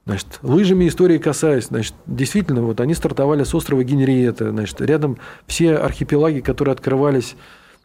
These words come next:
вот во времена того же самого Витуса Беринга или там чуть-чуть попозже. Ну вот, это здорово, и мне почему-то очень близки вот эти слова, и я думаю, то, что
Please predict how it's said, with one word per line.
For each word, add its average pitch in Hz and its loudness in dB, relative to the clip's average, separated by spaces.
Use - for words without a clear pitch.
вот 117 -6
во 117 -2
времена 135 0
того 135 0
же 120 -6
самого 123 -2
Витуса 131 -2
Беринга 117 0
или 117 -4
там 104 -4
чуть-чуть 131 -6
попозже. 120 0
Ну 208 2
вот, 262 2
это 190 2
здорово, 202 6
и 175 4
мне 247 4
почему-то 226 2
очень 202 2
близки 226 2
вот 147 4
эти 123 0
слова, 220 2
и 165 -2
я 185 2
думаю, 226 2
то, 214 0
что 185 4